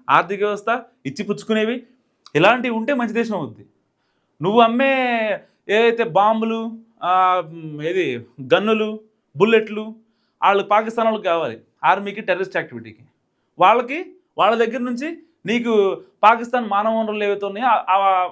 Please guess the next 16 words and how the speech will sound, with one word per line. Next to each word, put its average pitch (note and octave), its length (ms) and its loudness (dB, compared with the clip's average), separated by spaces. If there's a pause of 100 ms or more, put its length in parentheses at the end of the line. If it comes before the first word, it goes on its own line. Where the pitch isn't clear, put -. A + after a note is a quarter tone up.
ఆ F3+ 80 -2
మినరల్స్ G#3 600 -4 (300)
అవి G3+ 160 4
కావాలి E3 300 0
నీకు C#3 140 -8
వాళ్ళ A#2+ 160 -2
దగ్గర G#2+ 180 -16
నుంచి. G2+ 240 -20 (480)
అది F3 120 2
మీది A3 360 0
only A#3+ 380 0 (360)
బిజినెస్ B3 380 0
పరంగానే. D3+ 380 0 (460)
So, A#3 60 2
ప్రపంచ A#3+ 260 0
దేశాలు, C4 600 0